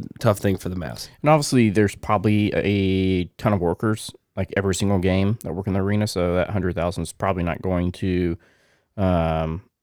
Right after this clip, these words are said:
Speaker 2: like, fulfill everything they made every game. But then the Cavs kinda fell, uh, followed their players' lead, and they're compensating them as if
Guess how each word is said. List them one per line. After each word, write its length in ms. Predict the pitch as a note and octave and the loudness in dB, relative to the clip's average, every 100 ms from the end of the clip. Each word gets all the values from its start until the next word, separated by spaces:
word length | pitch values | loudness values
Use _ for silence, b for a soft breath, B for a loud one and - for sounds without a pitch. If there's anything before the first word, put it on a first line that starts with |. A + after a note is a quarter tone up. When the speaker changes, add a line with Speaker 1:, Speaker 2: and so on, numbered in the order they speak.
| _ _ - | _ _ -8
Speaker 2:
like, 160 | G2 | -6
fulfill 380 | - E2+ G#2+ F#2+ | -6 -2 0 0
everything 320 | F2 F#2+ F2+ | 0 0 0
they 120 | F2+ E2+ | 0 0
made 320 | E2+ F#2 E2+ | 0 -2 -2
every 220 | G2 G#2 | -4 -2
game. 180 | G#2 G#2+ | 0 0
But 120 | F#2 | 0
then 340 | F2+ F2+ F2 F#2+ _ _ _ _ _ _ _ _ _ | -2 -2 -2 -6 _ _ _ _ _ _ _ _ _
the 80 | - | -10
Cavs 440 | - F#2 F2 - | 0 0 0 -8
kinda 220 | - G#2 G2+ | -6 -4 -2
fell, 300 | G2+ G2+ - | 0 0 -2
uh, 380 | G2+ G2 G2 F#2+ | -2 0 2 0
followed 360 | - G#2 G#2 F#2 | 0 0 0 0
their 360 | G2 G2 G2+ | 0 0 -2
players' 360 | G2 A#2 A2 A2 | -4 -4 -4 -2
lead, 320 | A2+ B2+ A2 | -2 -2 -2
and 220 | F2+ F2+ - _ _ _ _ | -2 -2 -6 _ _ _ _
they're 80 | - | -12
compensating 540 | - F#2+ F2 - D2 | -4 -2 -2 -2 -2
them 180 | F#2+ G2+ | 0 0
as 100 | F#2+ | 0
if 260 | G2 - | -2 -6